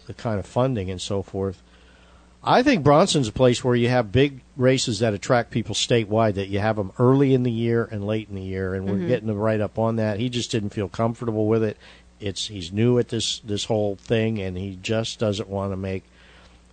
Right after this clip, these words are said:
Speaker 1: he did a really good thing with the modified race, and he doesn't wanna screw up things, so he decided the better part of it would be to just go ahead and let people know ahead of time. He doesn't, but he is, he wants to have the race, and he'll, him and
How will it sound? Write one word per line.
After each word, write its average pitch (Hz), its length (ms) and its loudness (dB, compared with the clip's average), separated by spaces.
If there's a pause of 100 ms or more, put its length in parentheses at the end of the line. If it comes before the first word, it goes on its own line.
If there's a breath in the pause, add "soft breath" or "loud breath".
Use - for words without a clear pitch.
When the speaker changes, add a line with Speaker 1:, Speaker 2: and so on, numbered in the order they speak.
(180)
Speaker 1:
he 120 160 -2
did 113 260 0
a 113 100 2
really 139 300 4
good 135 240 2
thing 123 260 0
with 107 180 -4
the 95 260 -4 (260)
modified 117 560 0
race, 113 340 0
and 98 120 -6
he 90 40 -8
doesn't 107 320 -4
wanna 104 200 -4
screw 104 400 -2
up 101 100 -4 (140)
things, 98 320 -6
so 101 120 -4
he 95 60 -2
decided 98 500 -4
the 90 60 -14
better 101 300 -4
part 98 320 -2
of 92 100 -6
it 90 140 -10
would 90 160 -8
be 92 220 -6
to 90 260 -8 (400 soft breath)
just - 180 -4
go 113 160 4
ahead 110 200 0
and 104 80 -4
let 104 180 -2
people 101 260 -4
know 98 180 -2
ahead 110 220 0
of 113 80 -4
time. 110 360 -2 (600 soft breath)
He 104 80 -8
doesn't, 98 300 -4 (200)
but 110 200 -8
he 135 240 4
is, 156 160 4
he 123 120 -2
wants 135 260 4
to 113 80 2
have 107 160 2
the 95 80 -2
race, 101 340 0
and 95 100 -6
he'll, 95 200 -4 (240)
him 107 200 -4
and 92 240 -6